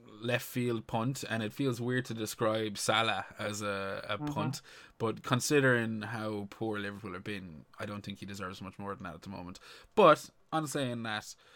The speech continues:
Speaker 1: we know the kind of player he is, ca-, you know, the kind of player he is, and the kind of F P L points he's capable of returning. So if Liverpool were to suddenly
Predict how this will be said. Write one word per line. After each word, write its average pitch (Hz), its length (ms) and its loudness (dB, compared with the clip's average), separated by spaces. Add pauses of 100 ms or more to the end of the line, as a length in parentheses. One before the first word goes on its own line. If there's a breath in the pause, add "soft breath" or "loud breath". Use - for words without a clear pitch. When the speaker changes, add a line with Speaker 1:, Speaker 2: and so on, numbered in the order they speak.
(420 soft breath)
Speaker 1:
we 127 160 4
know 117 480 6
the 104 80 -4
kind 113 160 0
of 107 60 -2
player 107 440 2
he 107 300 -4
is, 104 240 -6
ca-, 104 260 -4
you 120 140 -4
know, 113 100 -2
the 107 100 -6
kind 117 160 -2
of 110 60 -2
player 113 140 4
he 113 180 2
is, 113 100 2
and 107 200 -6
the 101 320 -8 (600)
kind 127 200 0
of 120 80 -4
F 127 160 2
P 123 100 2
L 117 100 4
points 113 300 -2
he's 110 160 -4
capable 107 480 -4
of 101 140 -12
returning. 113 580 -2 (460 soft breath)
So 117 580 6 (380)
if 160 420 4 (100)
Liverpool 139 520 2
were 120 160 6
to 113 80 -6
suddenly 113 760 0